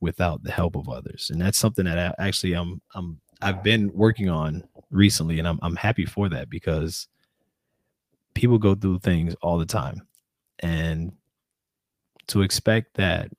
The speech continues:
uh, everyone around you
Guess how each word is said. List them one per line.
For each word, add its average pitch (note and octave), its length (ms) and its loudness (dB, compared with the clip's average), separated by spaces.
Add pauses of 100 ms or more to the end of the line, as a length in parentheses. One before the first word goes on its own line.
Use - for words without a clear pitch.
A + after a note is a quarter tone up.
(140)
uh, E2 460 -6 (880)
everyone F#2+ 800 2 (260)
around F#2 460 0
you D2+ 240 -8